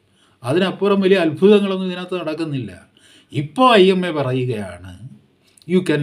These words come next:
live with covid." Yes, of course, if, even if there is such a disease or even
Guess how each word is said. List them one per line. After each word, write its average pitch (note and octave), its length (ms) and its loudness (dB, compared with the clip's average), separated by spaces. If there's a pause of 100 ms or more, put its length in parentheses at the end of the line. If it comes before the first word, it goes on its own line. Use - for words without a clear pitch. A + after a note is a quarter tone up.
live B2 220 0
with A2 120 -8 (120)
covid." F2+ 340 -14 (280)
Yes, A#3+ 220 2 (680)
of D#3+ 80 -4 (120)
course, A3 260 2 (540)
if, G3+ 80 -2 (480)
even A3 180 2 (120)
if B3+ 60 -10 (160)
there F3 180 2 (160)
is G#3+ 100 2 (120)
such D#3+ 240 -2
a - 100 2
disease B2+ 600 -4 (840)
or F#3 80 4 (300)
even G#3+ 180 6